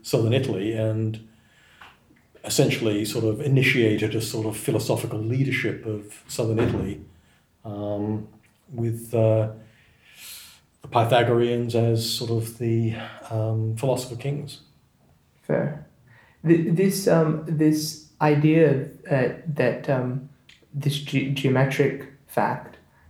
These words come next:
Speaker 2: that there are numbers that can't be expressed sort of points us to the, um, the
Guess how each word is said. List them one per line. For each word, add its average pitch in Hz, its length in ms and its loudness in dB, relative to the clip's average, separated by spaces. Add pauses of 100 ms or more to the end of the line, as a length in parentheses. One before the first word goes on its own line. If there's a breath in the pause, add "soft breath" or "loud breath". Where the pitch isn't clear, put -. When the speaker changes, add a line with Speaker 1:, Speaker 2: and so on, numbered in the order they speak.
Speaker 2:
that 131 200 2
there 135 120 4
are 123 40 2
numbers 123 260 0
that 131 120 -6
can't 135 220 0
be 113 80 0
expressed 123 480 -2 (340 loud breath)
sort 135 220 2
of - 140 -2
points 135 240 2
us 139 200 0
to 147 80 0
the, 123 380 -2 (480 loud breath)
um, 131 420 -6 (600)
the 131 540 -4